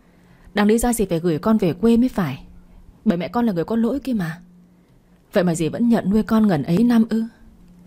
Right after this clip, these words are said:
Dì cao thượng đến độ ấy ư?" "Đáng lý tao cũng gửi mày về quê rồi đấy, nhưng là vì tao nghĩ mày bé không có tội, với lại tao cũng chẳng muốn dính líu gì đến cái đám người ở quê. Người ta là từ mặt tao trước cơ mà.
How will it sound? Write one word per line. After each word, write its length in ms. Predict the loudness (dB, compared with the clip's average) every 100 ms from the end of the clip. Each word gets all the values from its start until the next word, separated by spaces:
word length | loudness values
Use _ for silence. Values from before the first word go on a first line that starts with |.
| -20 -4
Dì 120 | 0
cao 120 | 2
thượng 140 | 2
đến 140 | 2 2
độ 100 | 0
ấy 240 | 0 -2
ư?" 240 | -2 -4 -6 -14 _ _ _ _ _ _ _ _ _ _ -20 _ _
"Đáng 200 | -2 0
lý 140 | 2 0
tao 80 | 0
cũng 160 | -2
gửi 160 | 0 0
mày 140 | -2
về 140 | -2 -2
quê 240 | 0 0
rồi 140 | 0
đấy, 220 | -2 -4 -8 -16 -20 _ -20 -20 0
nhưng 180 | 2 2
là 100 | -2
vì 160 | -4
tao 160 | -4 -2
nghĩ 180 | 0 0
mày 200 | 0 -2
bé 240 | -2 -2
không 160 | -2 -2
có 120 | 0
tội, 260 | 0 -2 -4 -14 -20 -20 -6
với 100 | 0
lại 120 | 0 0
tao 200 | -4 -2
cũng 120 | -2
chẳng 240 | -2 -2
muốn 140 | -2 0
dính 240 | 0 0
líu 140 | 0
gì 260 | 2 0 2
đến 200 | 0 0
cái 100 | 0
đám 220 | 2 2
người 120 | 2
ở 100 | 2
quê. 280 | -2 -2 -4 -6 -20 -20 -20 -20 -20 -20 0
Người 100 | 2
ta 80 | 2
là 100 | 2
từ 180 | 2
mặt 180 | 2 0
tao 120 | 0 -2
trước 220 | -2 -4
cơ 100 | 0
mà. 260 | 0 -2